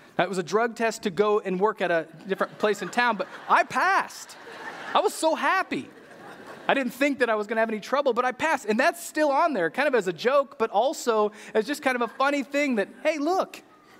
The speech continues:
this is something that we put on the refrigerator. This is something that we show our value. We, we put our, our kids' sports pictures on there. We put, we put wedding pictures on the refrigerator.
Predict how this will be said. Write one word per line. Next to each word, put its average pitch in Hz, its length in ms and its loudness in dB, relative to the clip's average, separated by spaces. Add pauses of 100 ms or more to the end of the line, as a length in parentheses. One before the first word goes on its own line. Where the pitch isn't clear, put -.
(220)
this - 160 -2
is 320 140 0
something 285 220 0
that 269 80 2
we 262 100 -4
put 311 320 -2
on 247 180 0
the 247 60 0
refrigerator. 262 420 -2
This 254 80 -2
is - 80 -10
something 269 220 0
that 262 100 -2
we 226 100 -4
show 285 380 0
our 254 140 2
value. 240 500 -2
We, 202 160 -4 (180)
we 247 120 2
put 262 160 4
our, 233 180 2
our 220 100 0
kids' 226 280 -6
sports - 400 -2
pictures 202 400 -2
on 185 140 2
there. 180 100 0
We 196 80 2
put, 254 260 0 (160)
we 247 80 -2
put 226 320 0
wedding 262 420 -2
pictures 202 460 -2
on 208 160 -2
the 240 80 0
refrigerator. 214 720 -4